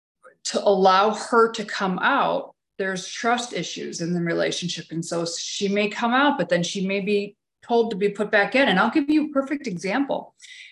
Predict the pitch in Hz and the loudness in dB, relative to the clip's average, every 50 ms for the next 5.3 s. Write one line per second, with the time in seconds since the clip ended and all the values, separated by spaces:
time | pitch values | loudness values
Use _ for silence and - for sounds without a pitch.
0 | _ - 208 247 277 269 311 320 330 269 220 226 233 233 226 202 180 175 185 185 | _ 6 8 8 8 8 6 4 4 4 6 6 6 6 4 4 4 6 6 6
1 | 190 196 190 185 175 170 175 175 175 175 165 151 - 175 165 - - - - - | 6 4 2 0 0 0 0 0 -2 -2 -6 -8 -4 -2 -2 -2 -4 -6 -10 -10
2 | - - - 196 196 180 - - 190 185 180 165 175 170 160 - - - - 196 | -8 -6 -2 0 0 0 0 2 2 2 4 4 4 2 2 2 0 0 0 2
3 | 214 233 254 247 208 190 196 190 185 170 - - - - - - 214 233 262 262 | 2 4 2 2 4 4 2 2 2 0 -2 -4 -6 -6 -2 0 2 4 4 4
4 | 254 - - 226 208 190 180 180 - - - 175 170 170 165 160 156 151 - - | 4 2 2 2 2 0 -2 -4 -8 -8 -6 -4 -4 -4 -4 -4 -6 -8 -10 -12
5 | 165 151 147 - - | -16 -16 -16 -18 -20